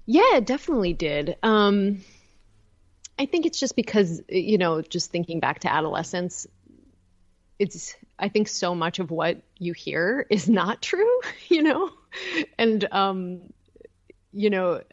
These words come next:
as to whether, like, you can confirm all the rumors about people you knew i-, at school, <laughs> like, that's to be argued, <laughs> you know? Um, but, yeah, I definitely, like,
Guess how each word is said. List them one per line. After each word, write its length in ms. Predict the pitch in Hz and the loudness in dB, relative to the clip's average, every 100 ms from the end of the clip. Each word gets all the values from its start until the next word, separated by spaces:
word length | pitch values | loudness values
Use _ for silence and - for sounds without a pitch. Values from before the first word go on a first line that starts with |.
| 98 - _ | -18 -18 _
as 220 | 202 202 | -4 -2
to 80 | 208 | -4
whether, 400 | 185 160 165 143 | -4 -4 -6 -8
like, 300 | 165 165 - _ _ | -8 -8 -10 _ _
you 180 | 196 208 | -6 -4
can 160 | 214 | -2
confirm 500 | 185 190 - 170 165 | -4 -4 -2 -2 2
all 120 | 156 | 2
the 100 | 151 | 2
rumors 480 | 160 175 175 165 170 | 0 0 0 0 0
about 340 | 180 - 139 - | 0 0 -2 -2
people 260 | 196 - | -6 -2
you 160 | 151 160 | -2 -2
knew 440 | 147 156 135 139 170 - | 0 2 2 2 0 -4
i-, 140 | 139 - | -6 -2
at 180 | 143 139 | -2 -2
school, 600 | - 170 139 127 160 - _ 214 - 233 | -4 -2 2 2 -2 -6 _ -6 -2 -2
<laughs> 380 | - - _ _ | -2 -10 _ _
like, 220 | 180 139 | -2 -2
that's 340 | - - - - | -6 -6 -14 -16
to 100 | - | -8
be 120 | 185 | -6
argued, 440 | 147 165 131 131 233 | -4 -4 -4 -4 2
<laughs> 0 | |
you 80 | 247 | 2
know? 160 | 233 - 170 311 285 - | 2 -4 -10 -10 -12 -6
Um, 360 | - 190 180 165 _ - - - | -2 -2 -4 -12 _ -20 -16 -14
but, 480 | 175 196 180 175 - - - - - | -4 0 0 -4 -14 -18 -18 -20 -12
yeah, 240 | 233 339 | -2 0
I 120 | 277 233 | 0 -2
definitely, 600 | 254 294 - 392 277 269 | -4 -4 -8 -10 -8 -8
like, 420 | 208 175 - | -6 -8 -10